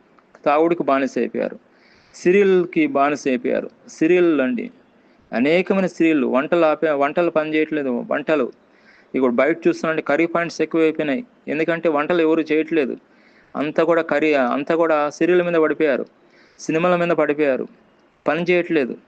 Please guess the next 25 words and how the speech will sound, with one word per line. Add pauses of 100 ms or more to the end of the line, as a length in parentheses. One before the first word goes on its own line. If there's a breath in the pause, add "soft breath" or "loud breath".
(600)
ఇంట్లో
టీవీల
మీద
పడిపోయారు, (720)
సినిమాల
మీద
పడిపోయారు. (420)
సాతాను
పనిచేస్తున్నాడు (720 soft breath)
వెనకంతా
కూడా.
ఇది
వీటి,
వీళ్ళ, (120)
వీటి,
వీళ్ళ
వెనక
సాతాను
పనిచేస్తున్నాడు. (760 soft breath)
ఈరోజు
మన
స్పిరిచువల్
వార్
గురించి
మనం